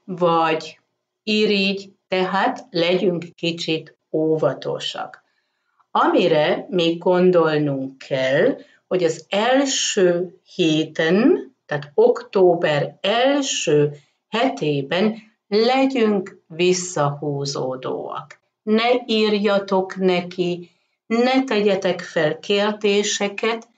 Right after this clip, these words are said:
mert nincs válasz, ez idegesíti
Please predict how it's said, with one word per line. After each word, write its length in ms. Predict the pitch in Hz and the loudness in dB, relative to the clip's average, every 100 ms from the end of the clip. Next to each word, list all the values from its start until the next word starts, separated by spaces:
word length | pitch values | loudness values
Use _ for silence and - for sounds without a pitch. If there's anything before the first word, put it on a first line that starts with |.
| _ _ _ | _ _ _
mert 440 | 214 233 240 233 - | -2 0 0 -2 -2
nincs 500 | 262 226 180 - - _ | 2 2 2 -2 -8 _
válasz, 880 | 160 151 139 143 143 185 247 - - _ _ _ | -4 -2 0 2 2 2 0 -6 -18 _ _ _
ez 240 | - 196 190 - | -4 -4 -4 2
idegesíti 1120 | 349 359 185 175 170 - 170 170 - 156 - | 4 6 4 2 0 -2 -4 -6 -8 -8 -10